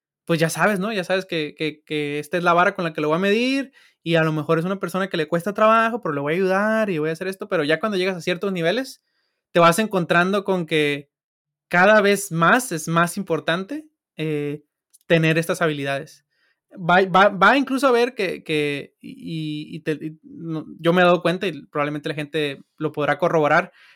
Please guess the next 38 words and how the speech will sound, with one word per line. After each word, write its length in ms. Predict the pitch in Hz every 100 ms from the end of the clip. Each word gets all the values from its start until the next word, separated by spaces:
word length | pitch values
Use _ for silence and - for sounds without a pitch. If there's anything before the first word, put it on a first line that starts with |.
| _
que 100 | -
siempre 320 | 170 202 214
va 60 | 254
a 20 |
haber 120 | 254 247
gente 240 | 247 254
que 80 | 190
le 60 |
va 80 | 151
a 40 | 160
costar 260 | 151 208
trabajo. 400 | 202 180 202 156 - _
O 60 | -
sea, 120 | 160
aún 460 | - 165 175 214 240
a, 160 | 233
en 200 | 175 165
altos 320 | 160 190 226 202
niveles, 500 | 156 185 208 190 - _ _ _
donde 260 | 165 165 151
ya 480 | 147 156 160 160 151
a 40 |
lo 80 | 147
mejor 300 | 143 139 143
manejas 520 | 156 151 151 156 165
equipos 640 | 139 - 185 175 180 170 160
o 60 |
así, 340 | 139 - 202 214 _ _ _
que 140 | - 165
no 140 | 180
son 220 | 202 220
tan 220 | 214 214
buenos 480 | 190 180 226 302 - _
con 200 | - 156
esas 180 | 156 175
habilidades, 600 | 170 151 147 208 240 - _ _ _ _
eh, 520 | - 151 147 143 139 - _ _ -
pero 420 | 175 190 277 302